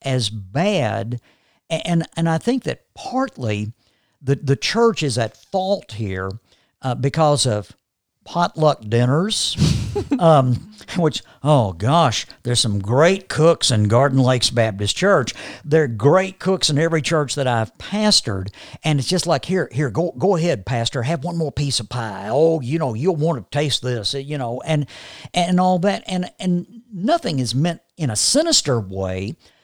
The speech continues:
but, but we've stressed rich food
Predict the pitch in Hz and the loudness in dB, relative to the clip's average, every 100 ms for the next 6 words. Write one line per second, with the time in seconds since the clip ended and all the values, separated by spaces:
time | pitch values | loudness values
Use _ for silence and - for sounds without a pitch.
0 | _ 139 180 165 175 - 175 170 151 - | _ -2 -2 2 0 0 -2 0 0 -2
1 | - - - 180 208 202 151 147 - - | 0 -2 -6 -2 0 2 0 0 0 -2
2 | - - _ _ _ _ _ _ _ _ | -4 -12 _ _ _ _ _ _ _ _
3 | _ 113 120 220 277 - - - _ - | _ -16 -4 -2 -2 -2 -4 -4 _ -20
4 | - - 240 196 120 101 98 117 139 | -8 0 4 4 2 0 -4 -6 -10